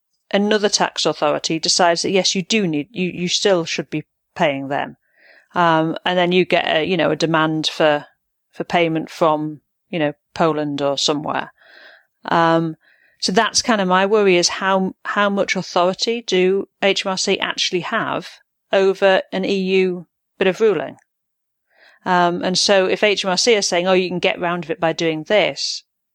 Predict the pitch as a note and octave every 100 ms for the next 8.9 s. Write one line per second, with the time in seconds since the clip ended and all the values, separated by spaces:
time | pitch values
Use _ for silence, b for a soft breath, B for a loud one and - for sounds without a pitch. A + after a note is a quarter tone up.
0 | _ - F#3+ F3 F#3 F#3+ F3+ G3+ F#3+ F3
1 | - _ _ F#3 F3 - - E3 D#3+ D#3+
2 | D#3 - D#3+ - D#3+ D3 - - - D3+
3 | - - - - E3 D#3+ D#3+ D#3 _ b
4 | b b b b b - G3+ F#3+ G#3 G3
5 | E3+ F#3+ - F#3 F3 D#3+ F3 D#3+ - F#3
6 | E3 D#3+ D3+ - D#3 - G3 E3+ D#3+ D#3+
7 | D#3 D#3 D3 - D3+ C#3+ - - - _
8 | _ _ _ _ _ - E3 D#3+